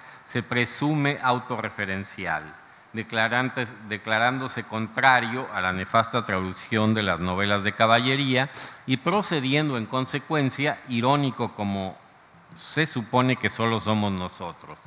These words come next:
Y por aquello de Walter Benjamin, la reproducción mecánica de las obras de arte, la muerte del autor, la desaparición del plagio y el copy-paste como nuevo sistema de las artes aspirante a sustituir el vetusto de Alán,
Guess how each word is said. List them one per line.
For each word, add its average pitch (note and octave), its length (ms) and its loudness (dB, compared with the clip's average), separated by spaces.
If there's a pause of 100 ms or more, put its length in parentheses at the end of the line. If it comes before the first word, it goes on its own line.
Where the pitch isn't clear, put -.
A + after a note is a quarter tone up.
(920)
Y B2 80 2
por C3+ 240 6
aquello E3+ 400 6
de C#3+ 80 6
Walter C#3 460 6
Benjamin, A2 680 0
la G2 60 2
reproducción G#2+ 600 -2
mecánica C3 580 2
de G#2+ 60 4
las G2 200 0
obras A2 320 0
de F#2+ 100 0
arte, G2+ 400 2
la G2+ 120 4
muerte B2+ 420 0
del A2+ 180 -2
autor, G#2+ 480 -4
la G#2+ 140 4
desaparición G#2+ 720 0
del C3+ 160 -6
plagio A#2+ 520 4
y G2 80 -2
el F#2 120 -6
copy-paste A#2 1080 -4 (400)
como A2+ 260 2
nuevo C3+ 280 0
sistema C3 540 0
de A#2 60 2
las G2+ 260 2
artes B2 400 4
aspirante A2+ 580 2
a A#2 60 6
sustituir A2 640 -4
el A#2 140 0
vetusto A2 520 -6
de G2+ 100 2
Alán, G2+ 540 0